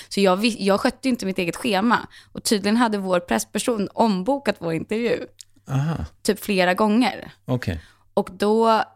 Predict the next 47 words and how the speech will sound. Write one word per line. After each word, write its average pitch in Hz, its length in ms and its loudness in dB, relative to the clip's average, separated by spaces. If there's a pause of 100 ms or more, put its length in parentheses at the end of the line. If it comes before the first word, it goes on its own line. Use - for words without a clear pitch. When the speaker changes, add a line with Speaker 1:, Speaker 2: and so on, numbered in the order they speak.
(100)
Speaker 1:
hade 214 260 0
du 202 260 0
såklart 190 360 0
blivit 185 260 -2
irriterad, 185 680 -2
för - 80 -4
du 190 80 0
tror 190 160 -2
att 185 100 -2
det 190 60 -2
är 190 40 0
jag 220 160 4
som 208 180 2
ombokar. 151 560 0
Speaker 2:
Aha, 139 260 0
Speaker 1:
Eh, 104 60 -4
Speaker 2:
okej. 165 180 0
Speaker 1:
fast - 220 -4
jag 190 100 2
hade 214 160 2
inte, 185 260 -4
jag 180 100 -2
var 202 80 2
inte 202 100 0
ens 156 80 -6
medveten 208 600 0
om 131 140 -4
att - 140 -6
vi 160 40 0
hade 135 120 2
Speaker 2:
Mhm. 160 120 4
Speaker 1:
ombokat, 156 340 -4
utan 160 220 -2
det 175 100 -2
står 180 200 0
i 165 40 2
relation 165 460 -2
till 160 180 -8
att - 140 -8
mitt 165 140 -6
inspelningsschema 170 880 -2
hade - 160 -4
ändrats - 340 -8
Speaker 2:
Ja, 113 100 2
jag 104 100 0
Speaker 1:
säkert. - 220 -8
Speaker 2:
fattar. - 100 -12